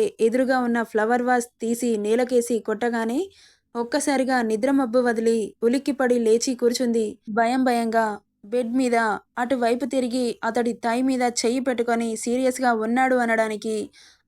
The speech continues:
అతడి మెడ నరాలు పొంగి కనిపిస్తుంటే భయంతో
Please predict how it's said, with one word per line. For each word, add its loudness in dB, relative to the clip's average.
అతడి 0
మెడ 2
నరాలు 2
పొంగి 0
కనిపిస్తుంటే -2
భయంతో -2